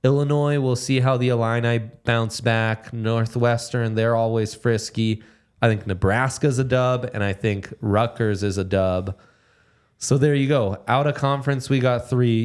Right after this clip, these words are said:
You got two more easy ones in conference play. And then we just need to get one dub out of Indiana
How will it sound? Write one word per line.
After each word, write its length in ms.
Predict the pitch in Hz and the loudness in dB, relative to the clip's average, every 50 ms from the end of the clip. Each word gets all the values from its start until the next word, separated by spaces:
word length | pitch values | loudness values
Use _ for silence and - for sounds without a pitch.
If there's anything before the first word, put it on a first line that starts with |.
| 113 | 0
You 100 | - 117 | -2 0
got 340 | 110 113 107 95 - - - | 2 2 0 0 -4 -8 -16
two 280 | - - 143 151 151 143 | -4 0 2 2 2 2
more 540 | 135 131 127 127 127 123 123 127 - - _ - | 2 0 0 0 0 0 -2 -4 -8 -16 _ -2
easy 400 | 117 131 147 143 123 131 139 135 | 0 2 2 2 2 2 0 0
ones 480 | 135 135 127 127 123 123 123 117 110 | 0 0 0 0 0 -2 -2 -6 -8
in 240 | - - 110 107 107 | -6 -4 -4 -4 -4
conference 600 | - - 120 113 113 107 - 120 110 101 98 - | -2 0 0 0 0 0 -2 -2 -2 -2 -4 -8
play. 600 | - - 165 156 139 127 120 113 110 110 107 110 - - _ _ _ _ _ _ _ _ _ _ - | -4 0 2 2 2 2 0 0 0 -2 -4 -6 -12 -20 _ _ _ _ _ _ _ _ _ _ 0
And 160 | 120 123 131 | 2 2 2
then 200 | 135 135 135 135 | 2 2 2 0
we 100 | 135 127 | 0 0
just 300 | 120 127 127 123 - 131 | 2 0 0 0 -2 -2
need 180 | 127 123 113 - | -2 -2 0 0
to 60 | 123 | 0
get 340 | 120 117 113 113 113 - - | 2 2 0 0 -2 -4 -8
one 540 | 101 98 104 113 120 127 131 127 127 123 113 | -6 -4 0 0 2 2 2 0 0 -2 0
dub 420 | 113 113 107 104 104 104 98 104 110 - | 0 2 2 2 0 0 0 -2 -4 -2
out 300 | - 98 95 98 98 92 | 0 0 2 2 0 0
of 340 | 95 95 95 98 92 - - - - | 0 0 0 0 -2 -6 -10 -8 -6
Indiana 840 | 107 104 104 101 120 139 143 143 143 139 139 139 135 135 131 127 | -4 -4 -2 -2 0 0 0 0 0 0 0 0 0 -2 -2 -4